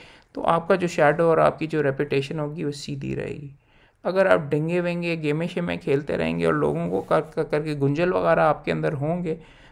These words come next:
तो आपकी रेपुटेशन भी इसी तरीके से, आपका जो शैडो वगैरह होगा, वो भी इसी तरीके से होगा। I guess इसका मतलब ये है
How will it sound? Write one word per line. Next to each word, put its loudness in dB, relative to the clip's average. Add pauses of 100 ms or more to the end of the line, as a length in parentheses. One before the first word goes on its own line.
(160)
तो -4
आपकी 2
रेपुटेशन -2
भी -4
इसी -6
तरीके -6
से, -8
आपका -2
जो -6
शैडो -2
वगैरह 0
होगा, -4 (320)
वो 0
भी -6
इसी -6
तरीके -8
से -8
होगा। -6 (500)
I -2
guess -2
इसका -4
मतलब -4
ये -6
है -8